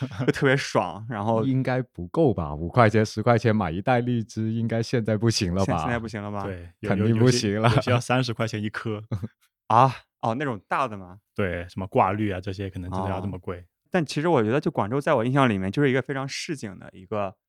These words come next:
Speaker 3: 嗯。
Speaker 2: 呃，
Speaker 1: 嗯。
Speaker 2: 城市，虽然算是大城市嘛，当然有很高端大气上档次的地方，比如说我们现在录音的地方，对吧？
Speaker 1: 嗯。
Speaker 2: 在六十六楼，
Speaker 3: 对，对，对，对，对，对。
Speaker 1: 嗯。
Speaker 2: 金融中心，但也有很多路边的那种菜市场。之前我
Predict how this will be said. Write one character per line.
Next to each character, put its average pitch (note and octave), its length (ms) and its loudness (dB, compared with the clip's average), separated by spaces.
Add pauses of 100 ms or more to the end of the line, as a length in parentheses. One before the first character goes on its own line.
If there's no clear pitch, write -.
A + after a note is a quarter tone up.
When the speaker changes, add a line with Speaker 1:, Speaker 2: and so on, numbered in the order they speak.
(320)
Speaker 3:
嗯。 G#2+ 320 -4
Speaker 2:
呃， B2 240 0
Speaker 1:
嗯。 F#2+ 140 -6 (100)
Speaker 2:
城 - 200 -8
市， G#3 140 -2
虽 F3 100 2
然 E3+ 80 4
算 D#3+ 160 2
是 C#3+ 60 -2
大 D#3+ 140 0
城 G#2 180 -10
市 - 180 -10
嘛， G2 280 -8
当 C3 120 2
然 C3+ 120 -2
有 F2+ 280 -6 (200)
很 F#2 240 -16
高 G#2 220 0
端 G2+ 200 -6
大 G2+ 160 -6
气 - 260 -14
上 G2+ 200 -8
档 F2+ 140 -14
次 - 220 -10
的 F#2 240 -8 (480)
地 G2 140 -4
方， F#2+ 240 -4
比 - 100 -10
如 F2+ 60 -8
说 G#2+ 100 -4
我 G2+ 40 -4
们 F#2 100 -10
现 A2 80 -2
在 G#2+ 80 2
录 G#2+ 140 2
音 G#2 100 0
的 G2+ 80 0
地 G2 140 -2
方， F#2+ 280 -6 (120)
对 - 100 -2
吧？ G2+ 220 -2
Speaker 1:
嗯。 - 60 -20 (180)
Speaker 2:
在 G#2 100 0
六 A2 140 2
十 A2 100 8
六 A#2 160 8
楼， G#2+ 220 6 (100)
Speaker 3:
对， E2+ 140 -4
对， C3 140 -4
对， - 0 -
对， C3+ 80 -2
对， B2+ 100 -2
对。 A#2 80 -2
Speaker 1:
嗯。 G#2+ 40 -4
Speaker 2:
金 G#2+ 120 -2
融 G#2 160 -2
中 G#2 160 -2
心， G2+ 240 -6 (380)
但 B2 120 0
也 A2+ 60 0
有 C3 160 2
很 A2 160 -4
多 G#2 140 -6
路 B2 200 -2
边 A#2 180 -2
的 A2+ 80 0
那 A2+ 80 0
种 G#2 80 0
菜 - 240 -4
市 C#3+ 100 4
场。 F#2 320 -6
之 C#3 120 -4
前 C3+ 180 -6
我 F#2+ 180 -8